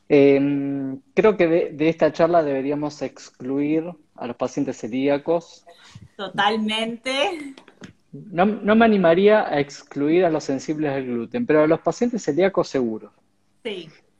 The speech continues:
Speaker 2: sí, ni a los
Speaker 1: ¿Sí?
Speaker 2: intolerantes al trigo, pero a los celíacos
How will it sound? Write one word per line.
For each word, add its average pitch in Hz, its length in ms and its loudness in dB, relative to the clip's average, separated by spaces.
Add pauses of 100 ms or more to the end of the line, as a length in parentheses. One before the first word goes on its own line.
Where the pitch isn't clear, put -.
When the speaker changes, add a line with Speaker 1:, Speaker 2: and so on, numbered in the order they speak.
(240)
Speaker 2:
sí, 185 220 -10
ni 208 120 -10
a 269 100 -2
los 311 80 -6
Speaker 1:
¿Sí? 156 80 -2
Speaker 2:
intolerantes 226 760 -6
al 214 200 -6
trigo, 180 420 -12
pero 175 140 -14
a 190 40 -14
los 196 120 -18
celíacos 247 460 -12